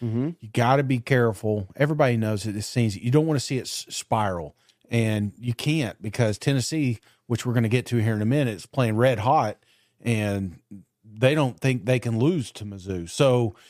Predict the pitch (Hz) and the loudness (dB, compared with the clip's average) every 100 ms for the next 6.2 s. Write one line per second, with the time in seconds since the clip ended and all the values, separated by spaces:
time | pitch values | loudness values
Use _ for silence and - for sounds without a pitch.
0 | _ _ 139 135 131 127 139 120 - 139 | _ _ 2 2 0 2 2 0 -4 2
1 | 165 196 156 - - - 170 - 131 147 | 2 2 0 -8 -20 -2 -2 -2 -2 2
2 | 175 175 175 160 127 180 175 131 - 170 | 2 2 2 2 2 -4 -2 -6 2 4
3 | 135 110 104 101 95 90 117 101 107 98 | 4 2 -4 -4 -4 -4 -6 -4 -4 -4
4 | 101 92 107 - 120 113 107 - 190 139 | -6 -4 -4 0 0 0 -4 0 0 2
5 | 139 131 123 123 - - 123 117 131 123 | 2 2 2 0 -2 0 0 0 -2 2
6 | 120 | 2